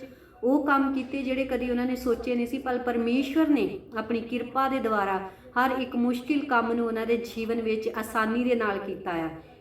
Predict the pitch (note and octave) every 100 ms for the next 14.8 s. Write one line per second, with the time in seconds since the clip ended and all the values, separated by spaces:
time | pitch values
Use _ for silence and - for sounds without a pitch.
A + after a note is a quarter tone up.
0 | - A3 A3+ B3+ B3 A#3+ A3+ A3+ - A#3+
1 | A#3 G#3 G#3 A#3+ A#3 A#3+ A#3+ G#3 G#3 A3
2 | G#3 A3 A3 A3 A3+ A3 G#3+ G#3 G#3+ B3+
3 | B3+ A#3 G3 G3 F#3+ F#3+ G#3+ A3 A3 A3
4 | A3 C4 B3 B3+ A3 - C4 - G#3 G3
5 | F#3+ G3+ G3 F#3 F3 E3+ - E3 - D#3
6 | E3 E3+ A3 G3 - - - - F#3+ G3
7 | G#3+ G#3 G#3 - G#3+ A3 A#3 A#3+ A#3 A#3+
8 | G#3 G#3+ G#3 G3+ G3 A3+ A#3 A#3 A3+ A3+
9 | A3+ A3 A#3+ A#3+ B3 B3 - - G#3+ G#3+
10 | A3+ A3 A3 B3 - C4+ C4 B3 A#3+ A#3+
11 | A#3 A3+ A#3+ A3+ G#3+ G#3+ G#3 G#3 G#3 A#3
12 | B3 C4 B3+ A3 G#3 G#3 G#3 A#3 A3 A3
13 | A3 A3 B3 A#3+ A#3+ A3+ C4 C#4 C#4 G#3+
14 | - - A3 G#3+ A3 A3 G#3+